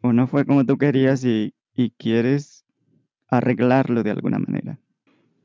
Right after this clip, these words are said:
Y nota la diferencia, cómo se siente involucrarte y cómo se siente contemplar. Cómo se siente al querer que esa memoria sea real. Cómo se siente al desear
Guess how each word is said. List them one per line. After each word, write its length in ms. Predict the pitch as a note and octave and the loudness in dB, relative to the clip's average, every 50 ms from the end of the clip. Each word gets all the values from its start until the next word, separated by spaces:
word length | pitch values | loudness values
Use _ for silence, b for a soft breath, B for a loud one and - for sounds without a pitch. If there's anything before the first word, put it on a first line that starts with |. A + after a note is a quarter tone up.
| _ | _
Y 120 | - D3 D3+ | 2 4 4
nota 280 | D#3 E3+ E3+ - E3 E3 | 4 4 4 4 2 4
la 120 | D#3+ D#3 | 4 4
diferencia, 600 | C#3 C3+ A#2 C3+ C3 C#3 D3 C3+ - B2+ G2+ - _ _ _ _ _ _ _ _ _ _ _ _ _ _ _ _ _ | 4 2 2 2 4 4 4 2 0 -2 -4 -4 _ _ _ _ _ _ _ _ _ _ _ _ _ _ _ _ _
cómo 180 | - C3+ C3 | 0 0 0
se 120 | B2+ C3 B2 | 2 0 -2
siente 640 | - - B2+ A#2 A#2 A2+ - A#2 A2+ - - - - _ _ | 0 0 0 0 0 0 -2 -2 -2 -2 -4 -6 -10 _ _
involucrarte 880 | B2+ B2+ A#2+ A#2 B2+ A#2+ A2+ C#3 D3+ D#3 C3+ B2+ - C#3+ C#3+ C#3+ - - | 2 4 4 4 2 2 2 2 2 0 0 -2 -2 -2 -2 -2 -2 -2
y 120 | - B2+ | -2 -2
cómo 200 | - - B2 B2+ | 0 2 2 2
se 100 | B2 A#2+ | 0 0
siente 340 | A#2 - C3 B2 A#2 - C3 | -2 0 0 0 0 0 -2
contemplar. 760 | - - - A#2+ A2+ G#2+ G#2 A2+ G#2+ G2+ G2+ A2 A2 G#2 G#2 - - _ _ _ _ _ _ _ _ _ _ _ _ _ _ _ | -4 0 2 2 2 2 2 0 -2 -2 -2 -2 -4 -4 -6 -8 -14 _ _ _ _ _ _ _ _ _ _ _ _ _ _ _
Cómo 200 | - D3 D3 D#3+ | 0 2 2 2
se 120 | D3 D3+ C#3 | 2 0 -2
siente 520 | - - C#3 C3+ C3+ C3+ B2+ C#3+ C#3 C3 | 0 2 2 4 4 4 4 2 2 4
al 380 | B2 A#2+ B2+ C#3+ C#3+ D3+ D3+ - _ _ _ _ _ _ _ _ _ | 2 2 2 2 2 0 -2 -4 _ _ _ _ _ _ _ _ _
querer 400 | - B2+ A#2+ A#2 C#3+ E3+ E3 D#3 | -2 0 2 4 2 2 2 0
que 180 | - C3+ C3+ | 0 0 0
esa 180 | C#3+ C#3+ D#3 D3+ | 2 2 2 2
memoria 500 | C#3 C3+ B2+ B2 B2+ C#3 C#3 C3+ C3+ C3+ | 4 4 4 4 4 4 2 2 0 -2
sea 300 | B2+ - C3 A#2+ A#2+ A#2 | -2 -2 -2 0 0 -2
real. 580 | - - - A2 G#2+ G#2 A2+ B2 - - C#3 - _ _ _ _ _ _ _ _ _ _ _ _ _ _ | -2 -2 -4 -4 -2 -2 -4 -6 -8 -8 -14 -20 _ _ _ _ _ _ _ _ _ _ _ _ _ _
Cómo 220 | - C3 C3+ C3+ | 0 2 2 2
se 120 | C3 C3 | 2 0
siente 380 | A#2+ - C3 C3 B2+ B2 B2 C#3 | 0 0 2 2 2 2 2 2
al 180 | C3 A#2+ A2+ - | 0 0 0 0
desear 720 | A#2 A2+ A2+ - - - B2+ C3+ C#3 D3 E3 F3+ - - | -2 -4 -4 -6 -4 0 0 2 2 2 0 -2 -4 -8